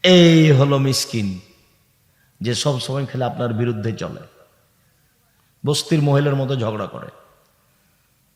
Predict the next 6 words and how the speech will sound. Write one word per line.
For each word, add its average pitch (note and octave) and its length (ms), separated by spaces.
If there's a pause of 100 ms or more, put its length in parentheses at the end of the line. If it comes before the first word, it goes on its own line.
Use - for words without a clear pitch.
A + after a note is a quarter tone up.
(440)
সংসারও E3 600
চলে F#3 300
না, G3 140 (720)
চাইতেও A#2 500 (120)
পারে - 280
না। - 60